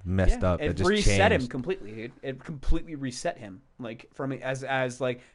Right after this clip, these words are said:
Speaker 2: everything he's ever done, everything he's ever learned is gone.
Speaker 1: Yeah, I've always seen it. There's always different scenarios, but I
Speaker 2: Fuck,
Speaker 1: see it
Speaker 2: that's
Speaker 1: as, like,
Speaker 2: horrifying.
Speaker 1: like plugs, you know, those plugs came out, and you have to put 'em all back. Unfortunately, for us,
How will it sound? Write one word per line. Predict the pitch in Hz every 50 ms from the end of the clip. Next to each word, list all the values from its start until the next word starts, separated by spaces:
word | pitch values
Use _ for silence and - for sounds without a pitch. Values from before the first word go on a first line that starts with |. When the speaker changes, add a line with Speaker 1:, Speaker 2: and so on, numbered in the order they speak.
| _ _
Speaker 2:
everything | - 160 170 180 208 202 - 196 160
he's | 135 151 156 135 - -
ever | 135 143 143 156 180
done, | 180 - 165 156 127 107 104 101 -
everything | 120 123 139 139 135 151 143 139
he's | 117 123 117 -
ever | - 117 131 143 160 156
learned | 143 147 156 151 127 110 104 104 - _ _ _ _ _ _ _ _
is | 120 113 -
gone. | - - 110 101 82 85 - _ _
Speaker 1:
Yeah, | - 101 95 87 92 110
I've | 120 123
always | 156 156 165 151 -
seen | - - 127 131
it. | 131 113 -
There's | - 131 139 135
always | 139 131 123 107
different | 95 - 101 - 101 92 -
scenarios, | - 85 85 85 87 90 90 85
but | 95
I | 92
Speaker 2:
Fuck, | 92 -
Speaker 1:
see | - 104
it | 104
Speaker 2:
that's | 107 101
Speaker 1:
as, | -
like, | 98 95 -
Speaker 2:
horrifying. | - 107 - - -
Speaker 1:
like | 104 104 101 - -
plugs, | - - 107 110 107 98 87 87 - -
you | 95
know, | 92 92 92 90
those | 90 104 104 101 -
plugs | - - - 104 101 92 -
came | - - 101 92 90
out, | 90 87 78 71 - - - _ _ _ _ - _
and | 104 104 101 98
you | 101 104
have | 107 104 - -
to | -
put | - 107 104
'em | 92 92
all | 90 85
back. | 80 90 90 82 80 - - - _ _ _ _
Unfortunately, | 107 107 101 - 107 104 - 117 107 104 107 107 104 - - _ _ - - _ _ _ _ _ _ _ _ _ -
for | - - 87 71
us, | 95 104 117 123 - -